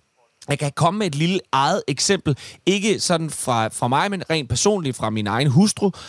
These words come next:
som medvirkede i et, øh, radioprogram med Anne Glad, hvor det handlede om, øh, hvor det handlede om ens, øh, privatøkonomi, hvor man, hvor man, hvor hun fik lov at kigge på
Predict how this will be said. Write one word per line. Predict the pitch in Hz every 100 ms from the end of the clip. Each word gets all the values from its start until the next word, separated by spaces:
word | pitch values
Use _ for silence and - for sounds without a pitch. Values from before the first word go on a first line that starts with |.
| - -
som | - 147
medvirkede | 139 160 170 147 123 127 127
i | 143 139
et, | - 117 -
øh, | 107 98
radioprogram | 160 214 196 160 143 135 127 - - - -
med | 120 120 -
Anne | 110 101
Glad, | 98 131 156 208 -
hvor | 151
det | 135
handlede | 139 160 160 -
om, | 131 123 120 110 - _ -
øh, | 127 117
hvor | 113
det | 127
handlede | 123 139 156 156
om | - 120 -
ens, | 165 151 - -
øh, | 131
privatøkonomi, | - 180 196 214 - 131 - 110 107 85
hvor | 131
man, | 131 131
hvor | 131 139
man, | 127 131 127 127
hvor | 139
hun | 131 151
fik | - 170
lov | 139 147
at | 160
kigge | - 170 165
på | 160 143 131